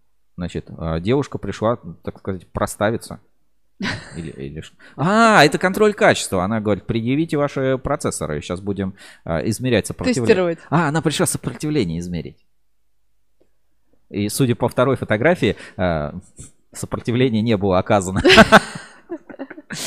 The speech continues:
Speaker 1: Ну вот, э, всё-таки я ждал, будут ли его, ну, хоть кто-то, да, из каких-то компаний выложит фотографии со стрипизершами на двадцать третье февраля. Да, это случилось. Ну и, э, многие компании как-то традиционно поздравляли. Вот мо-, группа компаний Москабельмет вот такой вот, такой вот открыточкой,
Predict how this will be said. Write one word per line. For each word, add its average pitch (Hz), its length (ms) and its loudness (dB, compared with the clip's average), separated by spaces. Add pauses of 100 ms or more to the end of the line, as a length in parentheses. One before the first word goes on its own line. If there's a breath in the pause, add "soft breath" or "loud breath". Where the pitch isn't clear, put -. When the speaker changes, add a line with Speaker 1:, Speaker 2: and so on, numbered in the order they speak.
(220 loud breath)
Speaker 1:
Ну 160 120 0
вот, 202 200 0
э, 127 340 6
всё-таки 143 320 -2
я 123 100 6
ждал, 120 300 6
будут 123 300 0
ли 104 100 -2
его, 98 220 0
ну, 104 260 -4
хоть - 200 -2
кто-то, 127 300 0
да, 127 160 4
из 107 140 -2
каких-то - 300 -6
компаний 110 380 -2
выложит 127 380 0
фотографии 101 480 -4
со 104 140 -8
стрипизершами 101 640 -4
на 90 80 -2
двадцать 95 220 -4
третье 90 200 -10
февраля. 82 260 -4
Да, 78 220 -2
это 101 180 -4
случилось. 170 480 -2 (220 loud breath)
Ну 202 160 0
и, 123 260 0
э, 90 360 0
многие 113 300 -2
компании 92 380 0
как-то 92 240 -6
традиционно 87 580 -4
поздравляли. 95 480 -2
Вот 80 140 -6
мо-, 98 160 -4
группа 95 260 -6
компаний 85 340 -6
Москабельмет 101 580 -6
вот - 80 -10
такой 95 280 -6
вот, 87 120 -6
такой - 240 -6
вот 78 100 -8
открыточкой, 85 520 -10